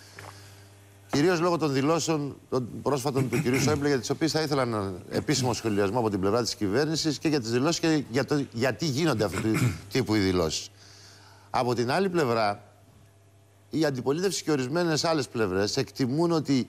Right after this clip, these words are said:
ήρθε ένα είδος ανταπάντησης από την ελληνική πλευρά με την έναρξη της διαδικασίας για τις, ε,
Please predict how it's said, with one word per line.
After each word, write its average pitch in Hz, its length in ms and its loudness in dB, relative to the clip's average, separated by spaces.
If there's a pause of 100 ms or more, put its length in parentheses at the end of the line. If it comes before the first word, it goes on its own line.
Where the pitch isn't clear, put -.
(120)
ήρθε 170 460 0
ένα 170 160 2
είδος 175 240 2
ανταπάντησης 139 760 -2
από 104 180 -2
την 104 140 -4
ελληνική 98 360 -2
πλευρά 120 440 0 (520)
με 131 160 0
την 120 280 0 (160)
έναρξη 175 360 0
της 139 100 -2
διαδικασίας 123 680 0
για 127 160 2
τις, 123 320 -2
ε, 117 140 2